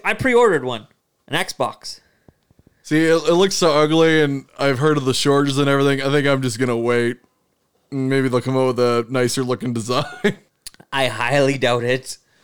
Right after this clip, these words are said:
Speaker 2: You know, they said that, but look at the, uh, Xbox.
Speaker 1: Which one?
Speaker 2: The Xbox One. It came out with a, some modified, nicer designs.
Speaker 1: The sco-, or pro-, or Xbox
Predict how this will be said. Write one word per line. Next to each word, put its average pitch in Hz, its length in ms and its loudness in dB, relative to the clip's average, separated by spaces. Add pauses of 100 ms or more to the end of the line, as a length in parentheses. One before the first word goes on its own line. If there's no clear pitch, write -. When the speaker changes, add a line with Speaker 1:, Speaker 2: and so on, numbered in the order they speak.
(360)
Speaker 2:
You 165 60 -12
know, 180 100 -4
they 180 80 0
said 208 240 2
that, 170 120 4
but 151 120 2
look 170 140 2
at 165 80 0
the, 147 240 2
uh, 131 400 2
Xbox. 120 760 -4 (340)
Speaker 1:
Which 120 140 -20
one? 110 220 -16 (600)
Speaker 2:
The 127 80 0
Xbox 123 680 -4
One. 117 320 -2 (720)
It 117 220 -6
came 120 180 -2
out 113 80 -2
with 107 140 -6
a, 117 100 -4
some - 360 -8
modified, 113 460 -4
nicer 110 300 -6
designs. 113 640 -8 (200)
Speaker 1:
The 135 80 -6
sco-, - 460 -8
or 113 560 -2 (360)
pro-, 135 200 -2
or 117 380 -6
Xbox - 800 -8